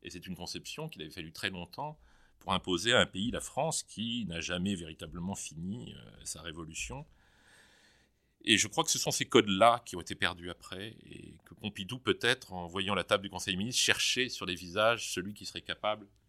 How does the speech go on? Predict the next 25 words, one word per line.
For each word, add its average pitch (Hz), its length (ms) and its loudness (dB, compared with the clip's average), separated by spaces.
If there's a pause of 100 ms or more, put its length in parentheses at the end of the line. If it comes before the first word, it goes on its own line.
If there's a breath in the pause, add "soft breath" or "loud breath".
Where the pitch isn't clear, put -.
(540)
de 113 100 -12
garder 107 280 -2
cette 101 200 -6
compréhension 98 580 -6
et - 20 -6
de 90 60 -6
la 87 60 -8
porter. - 420 -12 (520)
Je - 80 -20
ne - 40 -20
suis - 100 -18
pas 110 120 -2
sûr 117 260 -6
qu'il 90 200 -14
ait 87 60 -2
été 87 180 -10
convaincu 92 540 -8
d'avoir, 80 480 -2
euh, 69 80 -10 (800 soft breath)
d'avoir 87 240 4
formé 95 220 0
le 90 60 -8
successeur, 127 960 -6 (180)
mais 98 180 -2 (260)
je, 78 260 -12